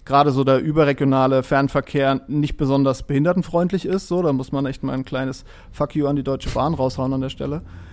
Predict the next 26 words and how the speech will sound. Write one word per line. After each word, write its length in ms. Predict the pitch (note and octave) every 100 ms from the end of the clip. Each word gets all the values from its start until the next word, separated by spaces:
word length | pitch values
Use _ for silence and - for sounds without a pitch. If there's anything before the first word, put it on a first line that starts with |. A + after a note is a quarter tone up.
| -
äh, 200 | C#3+ C#3+
weil's 200 | C#3+ C#3+
tatsächlich 400 | - E3 E3+ D3+
so 120 | C3+
ist 240 | D3 D#3+ -
und 100 | C3+
es 180 | B2+ D#3
ist 160 | C3+
einfach 280 | C3+ C3 C3+
ein 100 | C3+
Armutszeugnis, 720 | - D3+ D3+ - C#3 C#3 C#3
dass 160 | C#3+ B2+
du 160 | C#3
jede 380 | C#3 C#3+ D3+ C#3+
Reise, 320 | C3+ C#3+ C#3
die 100 | C3+
du 200 | C3+ C3
antrittst 760 | - C3+ C#3+ C3 - C3+ - -
als 180 | C3 C#3+
Mensch 220 | C3 -
mit 120 | C3
Behinderung, 440 | C#3 C#3 C#3+ B2+
zum 80 | B2
Beispiel 260 | B2+ - C3+
im 120 | C3
Rollstuhl, 500 | C3+ C#3 - C#3 C3+